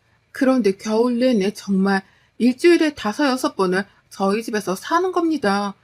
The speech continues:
저녁에만 오던 시댁 식구들은 저희 퇴근 시간만 되면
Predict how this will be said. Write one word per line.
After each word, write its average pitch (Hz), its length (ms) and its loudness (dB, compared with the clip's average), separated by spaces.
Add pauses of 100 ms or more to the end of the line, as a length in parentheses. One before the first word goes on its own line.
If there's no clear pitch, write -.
(280)
저녁에만 262 640 0
오던 190 300 -2
시댁 302 280 -8
식구들은 226 640 -4 (260)
저희 196 300 -2
퇴근 359 300 0
시간만 202 480 -4
되면 185 360 -6